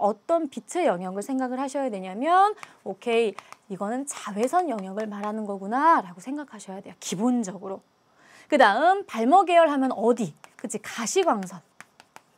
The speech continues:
파생 계열 하면 어디? 오케이, 적외선 영역을 생각을 하셔야 돼요. 보통 일반적으로는 이 세 가지 중에서 여기를 시험에서는 가장 많이 다뤄요. 왜냐하면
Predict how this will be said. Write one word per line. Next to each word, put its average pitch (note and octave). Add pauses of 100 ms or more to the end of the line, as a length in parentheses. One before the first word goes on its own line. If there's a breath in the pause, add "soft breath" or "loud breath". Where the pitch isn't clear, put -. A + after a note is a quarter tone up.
(800 soft breath)
파생 A4+
계열 G4+
하면 E4+
어디? C#4+
오케이, G#3+ (460 soft breath)
적외선 F4+
영역을 G#3
생각을 E4
하셔야 D#4+
돼요. F#3+ (560 soft breath)
보통 F#4
일반적으로는 C4
이 G3+
세 D4
가지 E4
중에서 G3 (1120 soft breath)
여기를 F#4+
시험에서는 G4
가장 B3
많이 F#3+
다뤄요. F#3+ (120)
왜냐하면 A#3